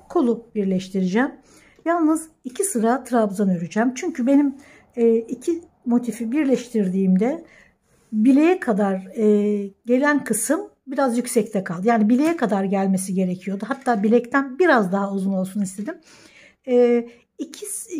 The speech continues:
üç santim kadar eksik kaldı. O yüzden iki sıra trabzan örüyorum. Gene,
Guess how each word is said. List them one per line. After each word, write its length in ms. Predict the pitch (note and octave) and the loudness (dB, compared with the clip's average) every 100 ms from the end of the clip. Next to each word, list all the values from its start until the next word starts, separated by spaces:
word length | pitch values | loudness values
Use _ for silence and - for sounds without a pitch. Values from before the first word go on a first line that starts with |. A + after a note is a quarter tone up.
| C#4 | -6
üç 180 | G#4 G4+ | -4 -4
santim 420 | - D#4+ B3 A#3+ | 0 2 4 2
kadar 360 | A3 B3 C#4 F#4+ | 0 0 0 0
eksik 360 | C4+ - - - | -2 -6 -8 -10
kaldı. 300 | F#3 E3+ - _ _ _ _ - _ _ | -10 -10 -16 _ _ _ _ -20 _ _
O 100 | G#4 | -4
yüzden 500 | E4 B3 A3+ C4+ - _ - | -2 -2 -2 -2 -4 _ -20
iki 180 | - F#4+ | -12 -8
sıra 440 | - A3 G3 B3+ - _ _ _ _ _ _ - | -4 -2 -2 -6 -12 _ _ _ _ _ _ -14
trabzan 600 | D4 C#4+ G#3 F#3+ G3+ A3+ | -4 -2 0 -2 -2 0
örüyorum. 580 | G3 G3 G#3 C#4+ D#4+ | 0 0 0 -2 0
Gene, 460 | A#3 B3+ G#3+ C4 - | 4 4 4 0 -8